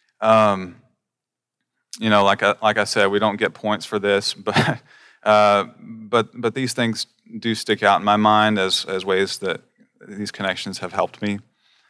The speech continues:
to love my neighbors, um, to work on being more interested in people, interested enough to connect with and love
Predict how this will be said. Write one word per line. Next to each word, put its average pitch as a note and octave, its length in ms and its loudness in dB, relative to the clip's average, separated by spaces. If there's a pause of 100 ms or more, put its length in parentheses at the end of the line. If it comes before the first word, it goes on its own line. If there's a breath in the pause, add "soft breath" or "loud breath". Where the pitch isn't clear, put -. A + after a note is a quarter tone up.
(140)
to A2 80 0
love G#2+ 180 4
my G#2 100 4
neighbors, G2+ 640 0
um, F#2+ 300 0
to G2 80 -6
work G#2+ 220 0
on G#2 140 0
being G2+ 200 -4
more G2 180 -2
interested G2+ 480 -6
in F#2+ 140 -8
people, F#2+ 480 -8 (600 soft breath)
interested D3+ 360 2
enough A#2+ 280 2
to A#2+ 80 -8
connect A2 380 0
with A2 280 2
and G2 160 -10
love G2+ 560 0